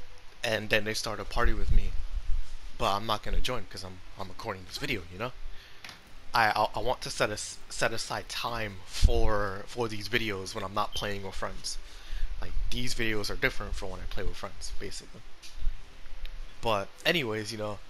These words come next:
I had a lot of fun. I hope you all enjoyed that. Zeus carry going nuts. Shout out to him. Shout out to the enemy team too. They were, they were, they were good sports. It, it, it was just fun. This game was super fun.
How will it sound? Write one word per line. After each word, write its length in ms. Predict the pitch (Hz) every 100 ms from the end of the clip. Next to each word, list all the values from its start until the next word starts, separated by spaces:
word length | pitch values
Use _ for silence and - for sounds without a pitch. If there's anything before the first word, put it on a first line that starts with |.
| - 127
I 120 | 143
had 140 | 151
a 60 | 131
lot 180 | 123 120
of 80 |
fun. 240 | 120 117 123 - - - - - - -
I 40 | 127
hope 220 | 139 139
you 100 | 127
all 180 | 120 113
enjoyed 420 | 110 113 110 -
that. 260 | 110 113 - - -
Zeus 500 | 113 - 135 139 - - - -
carry 500 | - 123 117 117 120 - 120
going 420 | 110 120 123 113 104
nuts. 480 | 113 - - - - - -
Shout 220 | - 117 113
out 100 | -
to 100 | 110
him. 220 | 110 110 - - - - - - - - - - - - -
Shout 220 | 151 143
out 80 | 151
to 100 | 139
the 180 | 104 113
enemy 280 | 120 127
team 280 | 123 135 127 107
too. 220 | 123 123
They 120 | 110
were, 160 | 117 107
they 140 | 113
were, 300 | 117 110 101 92
they 80 | 117
were 120 | 110
good 180 | 104 101
sports. 500 | - 113 120 - - - - - - - - - - -
It, 160 | 120 104 -
it, 160 | 127 127
it 80 | 139
was 140 | 107
just 160 | - -
fun. 180 | 90 87 - - - - -
This 180 | 113 123
game 200 | - 107
was 100 | 98
super 360 | - 110 98 95
fun. 240 | - 92